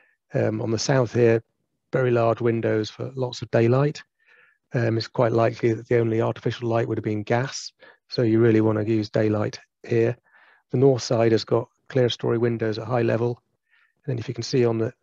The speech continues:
don't know if you can make out on the section here, there's a covered veranda to the north. That's here on the plan.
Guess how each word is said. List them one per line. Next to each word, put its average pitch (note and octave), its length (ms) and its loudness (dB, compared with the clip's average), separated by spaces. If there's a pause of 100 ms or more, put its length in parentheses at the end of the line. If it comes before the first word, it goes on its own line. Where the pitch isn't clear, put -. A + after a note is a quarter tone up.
don't B2 80 -6
know A#2 40 -6
if G#2 60 -6
you A2+ 60 -8
can A#2 100 -4
make A#2 220 0
out A2+ 100 2
on A2+ 80 -2
the G#2 80 -4
section A#2 420 -4
here, A2 280 0 (540)
there's A2+ 160 -2
a A2 80 0
covered A#2+ 400 -2
veranda C3 500 0
to - 140 -10
the A#2+ 80 -4
north. C#3 420 -4
That's A#2+ 180 -8
here B2 180 2
on A2+ 100 0
the G#2+ 80 -4
plan. B2 500 -4